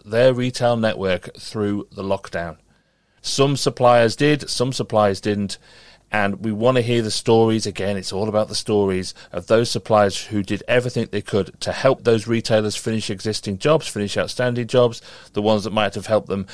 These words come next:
financially in some way, the ones that really kept in touch, that communicated brilliantly with them, the ones that have really,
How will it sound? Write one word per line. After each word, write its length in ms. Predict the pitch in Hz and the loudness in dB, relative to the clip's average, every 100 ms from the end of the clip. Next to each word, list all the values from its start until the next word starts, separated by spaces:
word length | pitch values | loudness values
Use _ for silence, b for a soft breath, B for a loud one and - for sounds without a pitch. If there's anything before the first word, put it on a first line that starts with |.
| B | B
financially 760 | - 107 120 127 - 127 127 | 2 2 2 -2 -4 -2 -2
in 80 | 123 | -2
some 300 | 120 127 117 | -2 -4 0
way, 320 | 120 120 117 B B - | 4 4 2 B B -4
the 100 | 107 | 0
ones 320 | 107 110 107 | 2 2 0
that 80 | 110 | -4
really 240 | 113 107 | -2 -4
kept 300 | 104 104 - | -4 -8 -8
in 80 | 92 | -10
touch, 340 | - - 101 | -2 0 0
that 100 | - | -6
communicated 720 | - 107 117 131 - 117 117 - | -10 -6 -4 -2 0 -2 -2 -4
brilliantly 400 | 120 117 - 113 | -2 -2 -4 -4
with 200 | 110 110 | -4 -2
them, 240 | 107 104 B B B - | -2 -4 B B B -20
the 180 | - 120 | -10 -6
ones 360 | 117 143 147 - | 2 4 4 0
that 280 | 123 - B B | -2 -2 B B
have 240 | - 107 107 | -6 -6 -2
really, 640 | 131 139 135 131 123 117 | 0 2 2 0 -2 -4